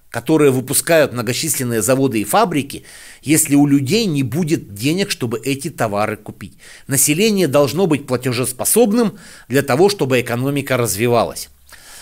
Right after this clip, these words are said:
А в пятидесятые, шестидесятые годы идеи Кейнса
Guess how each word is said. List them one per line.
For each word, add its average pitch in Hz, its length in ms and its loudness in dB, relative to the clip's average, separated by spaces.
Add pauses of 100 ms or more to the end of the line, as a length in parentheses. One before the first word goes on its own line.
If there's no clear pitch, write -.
(120)
А 107 440 -2
в - 60 -18
пятидесятые, 165 600 0
шестидесятые 139 680 0
годы 160 420 2
идеи 127 400 0
Кейнса 160 680 0